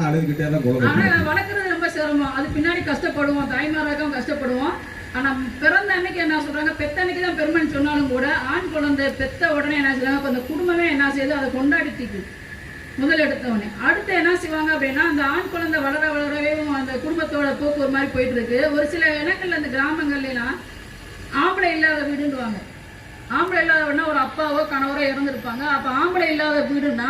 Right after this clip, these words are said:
Speaker 2: அந்த வீடை வந்து ரொம்ப பாவப்பட்ட வீடா பார்ப்பாங்க. என்னமோ ஏதோ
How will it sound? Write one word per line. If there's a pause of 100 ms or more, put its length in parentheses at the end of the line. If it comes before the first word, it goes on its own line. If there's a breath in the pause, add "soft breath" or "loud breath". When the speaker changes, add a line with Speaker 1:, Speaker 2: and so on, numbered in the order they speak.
Speaker 2:
அந்த
வீடை
வந்து
ரொம்ப (120)
பாவப்பட்ட
வீடா
பார்ப்பாங்க. (600)
என்னமோ (140)
ஏதோ